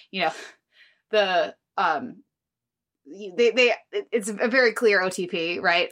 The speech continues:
Obviously from the first time they meet, but you also just, you get a sense of humor. You get, um, like a, a real sense of some of the dangers that he's dealing with, with this person, you know, this case that falls into his lap with this,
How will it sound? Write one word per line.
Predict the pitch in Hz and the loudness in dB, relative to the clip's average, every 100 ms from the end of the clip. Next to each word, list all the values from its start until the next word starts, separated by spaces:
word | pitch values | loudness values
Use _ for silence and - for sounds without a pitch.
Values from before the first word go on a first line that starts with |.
| - | -2
Obviously | 165 160 170 170 202 190 - | -2 -2 -6 -4 -2 -4 -6
from | 190 180 | -8 -8
the | |
first | 175 185 180 | -4 -6 -4
time | 185 | -6
they | 175 165 | -4 -6
meet, | 160 190 - - - - | -6 -8 -10 -18 -20 -20
but | 165 226 214 185 - - | 0 4 4 2 -2 -6
you | 226 226 | -2 2
also | 214 214 - 214 190 180 | 4 4 4 4 4 0
just, | 196 - | -6 -8
you | 196 | -6
get | 202 | -6
a | 185 | -6
sense | 190 | -10
of | 165 | -10
humor. | - 214 208 202 | -8 -4 0 -2
You | - 175 | -2 -4
get, | 170 151 - - - | -2 -2 -6 -12 -6
um, | 160 135 110 - _ _ _ | -4 -4 -6 -14 _ _ _
like | 185 175 - | -8 -6 -2
a, | 202 | -2
a | 208 | -2
real | 202 233 226 | 0 2 2
sense | 226 208 208 | 0 -2 -4
of | 170 180 | -6 -10
some | - 208 | -10 -6
of | 180 | -6
the | |
dangers | 175 190 202 214 196 | -4 -4 -2 -4 -4
that | 185 160 | -6 -6
he's | 180 156 - | -10 -14 -6
dealing | 214 226 226 | 0 2 2
with, | 208 202 | -4 -4
with | 180 165 - | -8 -8 -12
this | 170 170 165 - _ | -10 -8 -8 -12 _
person, | 196 185 196 180 | -14 -10 -10 -10
you | 175 | -10
know, | |
this | 151 165 - | -10 -10 -10
case | - 202 196 | -6 -4 -4
that | - 151 - - - _ | -4 -4 -6 -18 -20 _
falls | 185 180 | -4 -4
into | 185 170 | -4 -6
his | 165 | -6
lap | 160 165 165 | -2 -2 -4
with | 165 | -8
this, | 135 151 | -8 -10